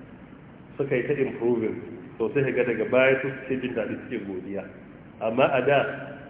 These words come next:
ba haka suke yi ba. Shi yasa ban ga jama'ar da aka cutar da su akan yaran su irin Larabawa ba. Ga yaran su da ya fi kowane yare a duniya,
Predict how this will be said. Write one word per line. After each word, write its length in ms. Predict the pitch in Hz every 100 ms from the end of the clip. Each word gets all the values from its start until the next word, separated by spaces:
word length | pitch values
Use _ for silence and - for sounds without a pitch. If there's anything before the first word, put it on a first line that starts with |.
| - - - - -
ba 120 | 101
haka 200 | 110 104
suke 220 | 104 -
yi 160 | 95 95
ba. 80 | 98 95 95 - - - - - - - - - - - - -
Shi 80 | -
yasa 180 | 131 147
ban 160 | 123 117
ga 100 | 160
jama'ar 360 | 165 139 131 127
da 100 | 127
aka 140 | - 139
cutar 300 | 135 131 139
da 80 | 131 -
su 80 |
akan 360 | 147 131 131 123
yaran 440 | 113 101 113 131 131
su 60 |
irin 280 | 127 120 104
Larabawa 580 | 101 95 95 95 92 90
ba. 120 | 90 92 - - - - - -
Ga 160 | 117 117
yaran 480 | 117 117 117 143 147
su 80 | 120
da 60 |
ya 80 | 117
fi 100 | 120 123
kowane 340 | 143 131 113
yare 300 | 110 110 127
a 120 | 120 107
duniya, 440 | 127 131 127 104